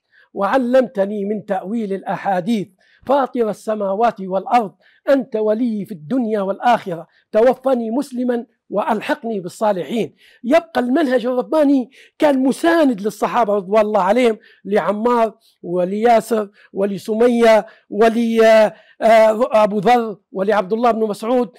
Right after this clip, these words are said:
رضي الله عنهم وأرضاهم. فكان، آه، أسلوب الرسول صلى الله عليه وسلم هو التعليم الصحابة رضوان الله عليهم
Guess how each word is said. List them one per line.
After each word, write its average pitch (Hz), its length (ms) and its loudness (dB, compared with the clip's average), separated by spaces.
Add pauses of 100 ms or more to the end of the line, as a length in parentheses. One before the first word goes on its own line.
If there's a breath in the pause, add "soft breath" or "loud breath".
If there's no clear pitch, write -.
(180 soft breath)
رضي 214 300 0
الله 214 320 0
عنهم 220 400 0
وأرضاهم. 196 580 0 (220)
فكان، 285 480 0 (140)
آه، 208 280 4 (240)
أسلوب 285 500 2
الرسول 214 360 -2
صلى 214 240 -2
الله 208 140 0
عليه 196 120 0
وسلم 262 400 -2 (360 loud breath)
هو 214 160 0
التعليم 254 720 2
الصحابة 214 640 -4
رضوان 220 280 -2
الله 208 120 -2
عليهم 254 400 0